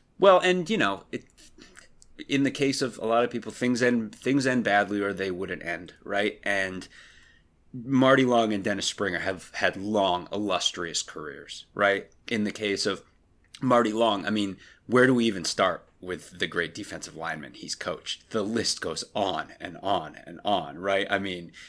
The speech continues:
it's everybody. It's Lowry, it's Lancaster, it's Gaziano, it's Afadi. It just, there's so many guys. Um, and in the case of Dennis Springer,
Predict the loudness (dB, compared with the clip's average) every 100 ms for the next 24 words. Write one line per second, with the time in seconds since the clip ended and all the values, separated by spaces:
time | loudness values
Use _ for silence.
0 | -8 0 0 0 4 4 4 0 -8 -14
1 | -8 -6 -4 -2 2 2 2 -4 -8 -8
2 | -4 0 0 0 -4 -8 -6 -8 -6 -6
3 | -4 -2 -2 -2 -2 -2 -4 -6 -6 -4
4 | -6 -2 0 0 0 -4 -6 -4 -4 -6
5 | -18 -20 0 2 4 0 -8 _ -6 -4
6 | 2 6 6 6 4 0 -2 -4 0 0
7 | 0 -6 -14 -14 -6 -2 -2 -2 -8 -18
8 | -20 -20 -20 _ 4 6 4 2 0 0
9 | 0 0 0 0 0 -4 0 0 0 -4